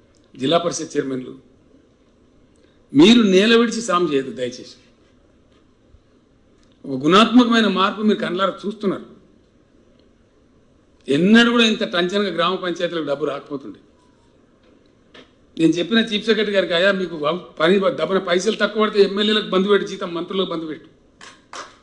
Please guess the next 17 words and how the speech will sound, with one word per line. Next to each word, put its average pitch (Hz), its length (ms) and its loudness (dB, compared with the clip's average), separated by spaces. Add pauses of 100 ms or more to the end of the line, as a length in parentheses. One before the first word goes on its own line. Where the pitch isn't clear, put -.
(320)
కానీ 170 160 0
గ్రామాలకు 190 560 4
డబ్బు 185 200 4
మాత్రం 185 280 -2
పోయి 170 280 -2
తీరాలి. 160 260 0 (1900)
Every 190 360 4
month - 360 6 (880)
ఎట్టి 151 200 -4
పరిస్థితుల్లో 180 420 -2
బ్యాంకులో 151 280 -2
పడాలి 143 320 -6
పైసలు 131 300 -12
అంతే." 117 180 -16 (1160)
వస్తున్నాయా 202 360 2
లేవా 208 160 2
డబ్బులు? 151 500 -4